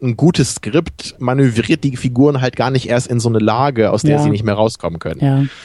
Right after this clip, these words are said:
Speaker 1: Ja, und da das eben wirklich in diesem Film zweimal passiert, dass er da in dieser Einrichtung ein- und ausgeht, und auch, äh, als er da ausbricht, äh, danach entscheidet er sich ja dann in, in diesen District nine zu flüchten. Da habe ich mich auch gefragt, so, kann man da einfach rein?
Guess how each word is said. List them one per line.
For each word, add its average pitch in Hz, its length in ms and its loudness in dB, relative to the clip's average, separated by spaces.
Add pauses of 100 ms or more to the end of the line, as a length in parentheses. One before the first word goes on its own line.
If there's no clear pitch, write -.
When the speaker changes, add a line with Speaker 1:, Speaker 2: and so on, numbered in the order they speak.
(300)
Speaker 1:
Ja, 92 80 -2
und 104 160 -2
da 123 80 2
das 131 160 0
eben 127 240 0
wirklich 117 220 0
in 113 60 0
diesem 113 160 4
Film 123 200 0
zweimal 151 600 0
passiert, 165 440 0
dass 123 160 0
er 127 80 2
da 120 100 2
in - 400 -6
dieser 131 260 0
Einrichtung 127 460 0
ein- 123 200 -2
und 123 120 0
ausgeht, 123 560 0 (840)
und 127 120 -2
auch, - 240 0
äh, 117 140 2 (180)
als 135 120 -2
er - 40 0
da 127 100 2
ausbricht, 123 480 -2 (380)
äh, 123 100 -4
danach 117 460 0 (180)
entscheidet 139 320 0
er 131 80 2
sich 131 140 2
ja 131 60 2
dann 127 120 0
in, 139 160 2
in 127 180 -6
diesen 127 220 0
District 127 320 -2
nine 127 240 0
zu 117 140 -6
flüchten. 98 440 -4 (540)
Da 113 160 -2
habe 151 100 2
ich 156 40 2
mich 127 120 2
auch 160 140 2
gefragt, 131 300 0
so, 117 80 -2
kann - 180 -2
man 147 80 2
da 131 60 -2
einfach 127 340 -6
rein? 120 240 0